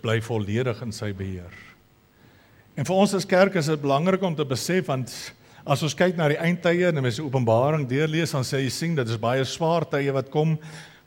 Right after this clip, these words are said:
Die laaste twee tekens wat ons nie laas oor gepraat het, was die anti-kris en wêreldverdrukking op baie, baie groot skaal.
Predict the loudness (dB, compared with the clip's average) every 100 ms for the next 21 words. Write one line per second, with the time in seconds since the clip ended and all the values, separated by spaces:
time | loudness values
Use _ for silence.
0 | _ -2 0 2 4 2 0 0 0 2
1 | 0 0 -4 -2 -4 -4 -4 0 0 0
2 | -2 -4 -2 -2 -2 -4 -4 0 0 0
3 | -2 -2 -2 -2 -2 -2 -4 -12 -20 -20
4 | -20 _ -6 -2 -2 -4 -4 2 2 2
5 | -4 -6 -2 0 0 -2 -4 -4 -2 -2
6 | -2 -4 -4 -4 -4 -4 -4 -6 -6